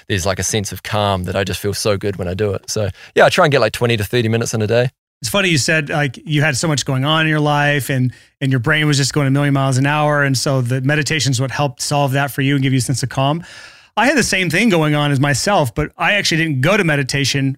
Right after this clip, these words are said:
Speaker 2: I went to ClickUp, project management system, and spent a ton of time, <laughs> effort, energy,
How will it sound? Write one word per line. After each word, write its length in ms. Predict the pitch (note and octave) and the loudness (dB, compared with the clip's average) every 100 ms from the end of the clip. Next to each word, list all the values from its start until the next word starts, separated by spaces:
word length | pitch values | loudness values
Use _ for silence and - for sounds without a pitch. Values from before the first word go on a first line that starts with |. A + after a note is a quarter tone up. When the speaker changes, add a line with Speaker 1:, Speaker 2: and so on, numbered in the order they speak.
| _ D#3 | _ -4
Speaker 2:
I 80 | |
went 260 | F3 E3+ C#3 | -2 -2 -2
to 260 | D#3 C#3 B2+ | -2 0 -2
ClickUp, 800 | - F3+ F3 C3 C3+ - D3 - | -2 -2 0 0 -2 -8 -4 0
project 280 | F3 D3 | 0 2
management 340 | D3 E3 D3 C#3+ | 0 2 2 0
system, 460 | D3 B2+ C3+ C3 - - - | 0 0 0 0 -4 -12 -4
and 120 | D3+ | -2
spent 240 | - G3+ | 0 0
a 60 | D#3 | 0
ton 260 | C#3 F#3+ F#3+ | 0 2 2
of 80 | |
time, 420 | F#3 F3+ F3+ F3 E3+ | 2 2 2 2 0
<laughs> 20 | |
effort, 300 | E3 E3 E3 | 0 2 0
energy, 540 | D3+ E3 D3+ D#3+ D#3 | 0 2 4 2 4